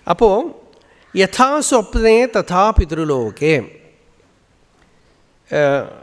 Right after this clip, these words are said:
பித்ருலோகத்துல எல்லாம் போய் சாட்சாத்காரம் பண்ண முடியாது, அதெல்லாம் நம்ம சொல்லியாச்சு. கந்தர்வ லோகத்துல முடியவே முடியாது, ரொம்ப கஷ்டம், ரொம்ப என்டர்டெயின்மெண்ட் அதிகமா இருக்கும். அப்புறம் பிரம்மலோகத்துல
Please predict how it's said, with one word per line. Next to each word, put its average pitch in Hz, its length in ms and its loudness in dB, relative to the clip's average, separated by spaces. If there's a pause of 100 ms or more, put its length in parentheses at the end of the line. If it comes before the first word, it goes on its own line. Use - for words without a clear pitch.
(340)
பித்ருலோகத்துல 240 760 2
எல்லாம் 226 200 0
போய் 208 160 0
சாட்சாத்காரம் 180 600 0
பண்ண 147 120 0
முடியாது, 131 460 0 (320)
அதெல்லாம் 226 340 2
நம்ம 240 140 0
சொல்லியாச்சு. 262 440 0 (540)
கந்தர்வ 226 480 4
லோகத்துல 202 420 0
முடியவே 175 360 4
முடியாது, 170 280 2
ரொம்ப 147 220 -2
கஷ்டம், 160 400 -4 (280)
ரொம்ப 147 260 -2
என்டர்டெயின்மெண்ட் 175 640 2
அதிகமா 143 400 0
இருக்கும். 165 320 -6 (1300)
அப்புறம் 247 380 0
பிரம்மலோகத்துல 233 840 2